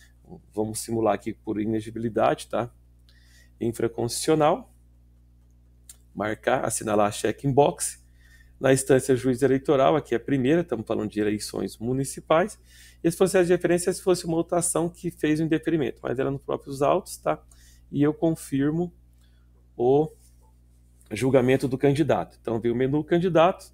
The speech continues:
julgar. Eu poderia também ir em candidatos, consultar, editar e selecionar o candidato e clicar no iconezinho de julgamento.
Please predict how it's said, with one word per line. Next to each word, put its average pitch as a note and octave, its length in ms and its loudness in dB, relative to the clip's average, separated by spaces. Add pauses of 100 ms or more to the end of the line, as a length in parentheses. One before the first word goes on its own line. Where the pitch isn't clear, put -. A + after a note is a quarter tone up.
(100)
julgar. C3+ 500 -2 (400)
Eu E3+ 80 2
poderia A3 500 4
também D3 480 2
ir D3+ 200 4
em - 20 -4
candidatos, D3 640 -2
consultar, C#3+ 720 -2
editar D3 720 2 (800)
e F#3 240 -2 (540)
selecionar D#3 580 2
o D3+ 60 2
candidato D#3 500 0
e - 20 -8
clicar G3+ 320 0
no F#3 100 2
iconezinho F3+ 460 -2
de D#3 120 -8
julgamento. F3 580 0